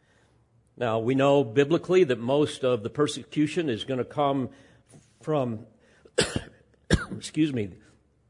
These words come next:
the unbelieving world, people that hate Christ, but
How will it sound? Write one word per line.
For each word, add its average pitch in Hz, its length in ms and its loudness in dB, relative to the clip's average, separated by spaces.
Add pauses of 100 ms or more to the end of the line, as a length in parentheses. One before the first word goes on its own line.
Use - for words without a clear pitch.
(360)
the 139 360 2
unbelieving 156 680 4
world, 151 500 6
people 147 280 0
that 123 180 0
hate 156 260 0
Christ, 156 540 2 (640)
but 131 380 0